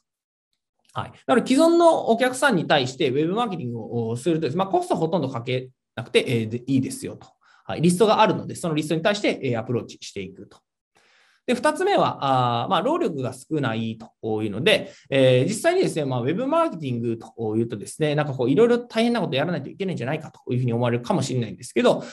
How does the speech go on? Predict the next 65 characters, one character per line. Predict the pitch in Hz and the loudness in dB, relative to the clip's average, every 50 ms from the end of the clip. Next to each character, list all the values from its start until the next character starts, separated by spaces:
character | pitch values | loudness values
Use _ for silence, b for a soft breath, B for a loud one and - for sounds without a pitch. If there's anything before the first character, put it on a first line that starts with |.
| B B | B B
ま | - | 2
あ、 | 262 | 4
そ | 269 339 | 4 6
ん | 349 | 6
な | 349 | 6
に、 | 339 339 330 - - - - _ _ - | 6 6 4 2 0 -6 -12 _ _ 2
あ | 180 180 175 | 4 4 6
の、 | 165 160 156 156 156 160 | 6 6 4 4 4 4
大 | 196 196 196 | 2 0 2
き | 190 175 | 2 4
い | 196 | 4
も | 160 143 | 4 4
の | 127 117 117 | 2 0 -2
を | - | -4
作 | - - 143 | -4 -2 2
る | 135 135 | 2 2
っ | |
て | 135 131 | 2 0
わ | 123 123 | -2 -2
け | 120 113 | -2 -4
で | 113 117 | -6 -6
は | 110 | -6
な | 123 131 | -6 -6
く | 127 | -4
て、 | - 220 180 | -2 -2 0
ま | 180 180 | 0 0
あ、 | 160 | 2
メ | 165 185 202 | 2 2 4
ル | 226 240 240 | 2 2 2
マ | 247 247 247 | 0 0 0
ガ | 247 277 294 294 294 | 0 2 2 2 0
と | 294 - - | -2 -4 -8
か、 | - 117 110 - b b b b b | -8 -10 -10 -12 b b b b b
え | - 143 139 131 131 | 2 2 4 4 4
ー、 | 135 135 | 2 2
コ | 190 | 2
ン | 190 190 190 | 0 2 2
テ | 190 185 | 0 0
ン | 180 180 175 | 0 0 0
ツ | 175 175 170 165 | 0 0 0 0
と | 165 127 | -2 -4
か | 110 110 | -8 -8
っ | - - | -10 -10
て | - 113 | -10 -8
い | |
う | 110 | -6
の | 123 175 | -2 2
で、 | 208 247 208 131 92 127 120 117 117 117 113 120 | 4 4 4 4 2 2 0 0 0 0 -2 -2
え | 127 | -4
ー、 | |
ま | - 220 | -4 -2
あ、 | |
軽 | 214 269 294 320 | -2 0 0 0
め | 349 349 | 0 0
の | 349 | 0
も | 359 403 381 | 0 0 0
の | 320 - | 0 -2
で | 135 135 | -4 -4
全 | 135 131 127 120 | -4 -4 -4 -4
然、 | 120 120 120 123 - | -4 -4 -4 -6 -6
え | 135 127 123 | -6 -6 -4
ー、 | 135 | -6
OK | 135 135 - 104 - | -6 -8 -8 -10 -10
で | - 127 | -12 -16
す。 | - - - | -20 -20 -20